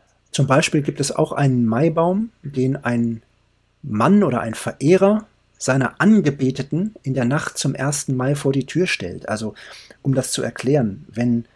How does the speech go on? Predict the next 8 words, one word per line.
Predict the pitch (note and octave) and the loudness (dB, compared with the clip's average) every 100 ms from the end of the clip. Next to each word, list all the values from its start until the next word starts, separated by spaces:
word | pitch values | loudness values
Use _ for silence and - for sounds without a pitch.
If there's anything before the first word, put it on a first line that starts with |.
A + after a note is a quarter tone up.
| _ _ _ | _ _ _
eine | - C3 | -4 -4
Person | - A#2+ G#2+ C#3 F3 C#3 | -4 -6 -2 0 0 0
in | A#2 | -4
eine | B2 A#2 - | -4 -4 0
andere | D#3+ D#3+ D3+ | 0 0 -4
Person | - B2 C3+ C#3 | -4 -2 -2 -2
verliebt | - A#2 A3 - | -4 -4 -4 -8
ist, | - B2 - - | -14 -12 -12 -14